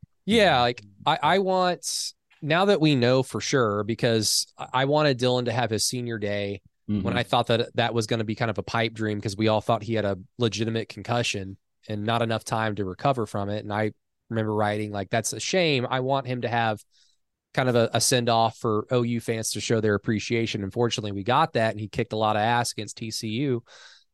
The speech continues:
Speaker 1: Um, but now that we know for sure that his time at O U is either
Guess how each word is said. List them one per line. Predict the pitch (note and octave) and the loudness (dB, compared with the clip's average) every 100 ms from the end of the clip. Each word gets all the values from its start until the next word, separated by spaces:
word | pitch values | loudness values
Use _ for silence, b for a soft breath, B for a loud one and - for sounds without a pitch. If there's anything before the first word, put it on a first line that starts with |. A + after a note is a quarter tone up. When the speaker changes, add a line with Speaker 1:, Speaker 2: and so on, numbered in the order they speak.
| _ | _
Speaker 1:
Um, | B2+ A#2+ A2+ G#2+ | -2 0 0 -2
but | G2+ B2 | -4 -2
now | C#3 F3 | 2 2
that | D3+ | 2
we | C#3+ | 2
know | B2+ C#3 | 2 0
for | - A2+ | -2 -6
sure | - C3 | -4 -4
that | A#2 | -4
his | A#2+ A#2 | -6 -6
time | - B2+ B2+ | -4 -2 0
at | A2+ | 2
O | A#2 | 2
U | A2 A#2 A#2+ A#2 A2 G#2 | 0 0 2 2 0 -2
is | A2+ G2 F#2+ - - _ _ - | -2 -2 -4 -6 -10 _ _ 0
either | A#2+ A#2 A2 G2+ | 2 4 4 2